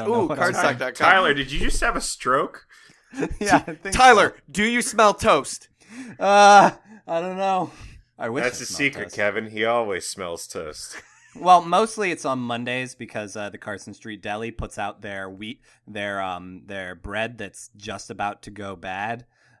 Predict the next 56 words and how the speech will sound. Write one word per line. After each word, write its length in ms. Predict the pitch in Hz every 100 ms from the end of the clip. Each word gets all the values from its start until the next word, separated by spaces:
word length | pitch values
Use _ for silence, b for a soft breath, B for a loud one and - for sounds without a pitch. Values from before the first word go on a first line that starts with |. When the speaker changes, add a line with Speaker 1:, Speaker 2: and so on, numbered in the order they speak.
| -
Speaker 1:
uh, 320 | 95 92 95
and 220 | 92 95 -
anyone 380 | 101 101 98 95
who 80 | 95
comes 300 | 104 92 92
in 140 | 98
can 180 | - 92
take 240 | 101 101
it. 180 | 143 -
So 140 | -
I'm 140 | 104 113
that 180 | 107 95
guy 180 | 98
who 140 | 95 101
just 180 | 107 -
<laughs> 360 | - - -
stops 360 | - 135 - -
on 200 | 147 131
by 320 | - 127 135
and 120 | 127
grabs 200 | 110 117
Speaker 3:
You 60 | 160
Speaker 1:
a 20 |
piece 80 | 160
of 0 |
Speaker 3:
drive 360 | 165 170 170 151
Speaker 1:
bread. 100 | 123
Speaker 3:
all 220 | 131 147
the 100 | 156
way 240 | 151 143 139
up 160 | 139 131
to 100 | 131
Carson 520 | - 120 123 - 135
Street 440 | - - 147 147
on 240 | 143 131 123
Mondays? 240 | 127 285
Speaker 1:
No, 120 | 415 302 185
I 180 | 151 -
take, 380 | 285 285 -
I 60 | 247
take 240 | 247 285
the 60 | 240
mail 260 | 208 214 208
from 160 | 156
my 140 | 135 127
theater, 400 | 175 160 113 104
and 120 | 113
then 140 | 117
I'm 140 | 113 117
like, 200 | 104 -
"Well, 300 | 113 131 175
don't 240 | 151 156
mind 220 | 143 151
if 80 | 151
I 60 | 151
do." 500 | 151 202 156 113